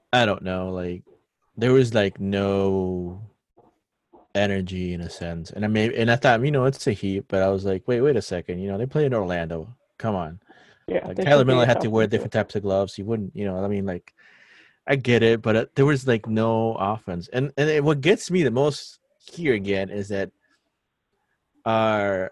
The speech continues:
Speaker 1: left backs and our right backs are the one that are creating the width <laughs> on our field.
Speaker 2: <laughs>
Speaker 1: And that's it. Like, the,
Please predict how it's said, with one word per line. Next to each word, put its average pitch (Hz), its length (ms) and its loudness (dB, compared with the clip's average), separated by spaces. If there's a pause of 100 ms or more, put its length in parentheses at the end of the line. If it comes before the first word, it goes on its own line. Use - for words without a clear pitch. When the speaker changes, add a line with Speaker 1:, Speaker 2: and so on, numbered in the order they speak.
(120)
Speaker 1:
left 127 320 0
backs 160 400 4
and 113 100 -2
our 107 80 0
right 107 240 2
backs 95 240 -2
are 95 60 -2
the 98 80 -4
one 117 360 -4 (160)
that 107 140 -4
are 98 80 -2
creating 104 400 -4
the 98 80 -4
width 101 340 -4
<laughs> - 40 -14
on - 800 -6
our 120 100 2
field. 120 640 2
Speaker 2:
<laughs> - 60 -20 (440)
Speaker 1:
And 143 160 4
that's 175 280 4
it. 160 200 8
Like, 151 200 6
the, 156 260 4